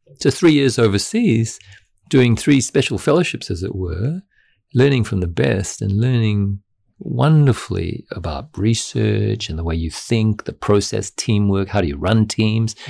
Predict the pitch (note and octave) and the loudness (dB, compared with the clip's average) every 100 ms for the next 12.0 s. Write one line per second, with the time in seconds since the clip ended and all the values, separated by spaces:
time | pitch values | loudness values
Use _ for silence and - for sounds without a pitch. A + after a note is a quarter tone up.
0 | - - F#2 E2 - - G#2 - D2+ D2 | -10 -4 -4 -4 -12 -6 -6 -6 -12 -6
1 | E2 D#2 E2 D#2 E2+ G2 G2+ A2+ A2+ G#2+ | -4 -4 -4 -6 -4 -2 -2 -2 -4 -2
2 | F#2 G#2+ G#2 A2 G#2+ - - - C3 A#2+ | -2 0 0 -2 -4 -20 -20 -10 0 0
3 | A#2+ - F#2 G2 - - F2 - G2+ - | 0 -4 -4 -4 -6 -8 -6 -2 -2 0
4 | E2+ - G#2+ F#2+ F#2+ - E2+ E2 E2 F2+ | -4 -6 -2 0 -2 -2 -4 -4 -2 0
5 | F2 F2+ E2+ E2+ - F2 - F#2+ - A#2 | 2 2 0 -4 -6 -8 -4 -4 -4 -4
6 | B2 - G#2+ G#2 A2 G#2+ A2 F#2+ G2+ F#2 | -6 -6 0 4 4 4 2 2 2 2
7 | - F2 - A#2 C3 C3+ F#2+ F2+ G2 G2 | -2 -4 0 0 2 2 2 2 2 0
8 | F2+ G2 G#2 - - G2 F2+ E2+ F#2 F2 | 0 -2 -2 -8 -10 -4 -4 0 0 0
9 | F2+ F2+ - - _ _ _ - G#2 G2 | -2 -4 -10 -20 _ _ _ 0 0 0
10 | F2+ G2 G2 G2+ F#2 F#2+ F#2+ - - F#2+ | -4 0 0 0 0 -2 -4 -6 -2 -2
11 | G2 F#2 F2+ F2+ F2+ E2+ - F#2+ F2 - | -2 -4 -2 -2 -2 -6 -2 -2 -2 -10